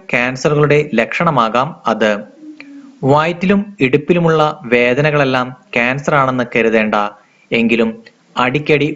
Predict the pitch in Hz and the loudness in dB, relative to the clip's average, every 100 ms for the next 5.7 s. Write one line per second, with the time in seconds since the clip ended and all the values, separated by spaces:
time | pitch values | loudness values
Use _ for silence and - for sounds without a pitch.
0 | 135 120 127 123 127 127 127 - 123 117 | -2 0 0 0 -2 -2 -2 -2 0 2
1 | 110 110 117 131 214 - - 113 - 123 | 0 0 2 2 0 -2 -2 -2 -2 -2
2 | 110 113 104 - - - - _ _ - | 2 2 0 -6 -20 -20 -20 _ _ -2
3 | 143 165 185 190 196 196 - 147 143 143 | 0 2 2 2 2 0 -2 -2 0 -2
4 | 156 139 127 - 143 139 139 147 - 123 | -2 -2 -4 -2 -2 0 0 0 -2 0
5 | 113 110 196 - 117 110 110 | 2 0 -2 -2 -2 2 0